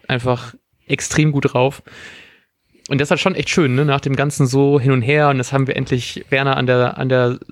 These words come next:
an der Seite und können endlich hoffentlich weiterhin so geilen Fußball sehen wie jetzt gegen Aue. Und das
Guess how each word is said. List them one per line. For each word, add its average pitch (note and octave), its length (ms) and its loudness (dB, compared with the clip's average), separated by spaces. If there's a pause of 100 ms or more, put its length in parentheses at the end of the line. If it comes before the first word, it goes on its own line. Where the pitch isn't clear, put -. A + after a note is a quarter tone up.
(200)
an - 80 -8
der B2+ 100 -2
Seite C3+ 580 0
und B2 400 -4 (800)
können C#3 200 0
endlich C3 340 -4 (500)
hoffentlich C3+ 560 -2
weiterhin C3+ 280 0
so B2 80 0
geilen A#2+ 160 0
Fußball B2+ 320 0
sehen A2+ 180 0
wie A2+ 60 0
jetzt A#2 180 -2
gegen A#2+ 220 -4
Aue. B2 300 2
Und B2+ 160 0
das A#2+ 200 -2